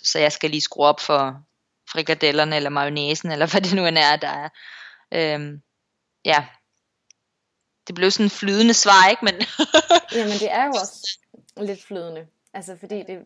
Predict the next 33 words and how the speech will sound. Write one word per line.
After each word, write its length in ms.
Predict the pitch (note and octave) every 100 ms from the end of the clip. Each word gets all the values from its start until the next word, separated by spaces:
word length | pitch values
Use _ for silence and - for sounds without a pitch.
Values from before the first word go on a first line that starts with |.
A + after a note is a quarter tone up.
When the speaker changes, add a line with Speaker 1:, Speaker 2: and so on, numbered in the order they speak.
| -
Speaker 2:
det 100 | G3
lyder 180 | G3+ F#3+
til, 180 | - F#3+
det 100 | F#3+
er 40 | F3
ikke, 160 | G3+ G3+
fordi 180 | -
du 100 | F#3
siger, 240 | F3+ F3 E3+
"Jamen, 280 | E3 E3+ E3+
jeg 160 | F#3
træner 360 | - F#3+ F#3 G3
så 180 | - G3+
mange 220 | F3+ F3
gange 260 | F3 F3+
i 40 | F3+
ugen 300 | F3 F3+ F#3+
på 100 | F#3+
den 200 | F#3+ F3
og 80 | -
den 220 | E3+ -
måde, 240 | E3+ F3+
og 100 | F#3
jeg 120 | F3
spiser 440 | E3+ - F#3+ - D#3+
det 200 | - G#3+
her, 240 | G3 E3
og 80 | E3
jeg 100 | E3
spiser 320 | E3 F3+ F3
ikke 140 | F3 F3
det 120 | F#3+
her." 180 | F3+ E3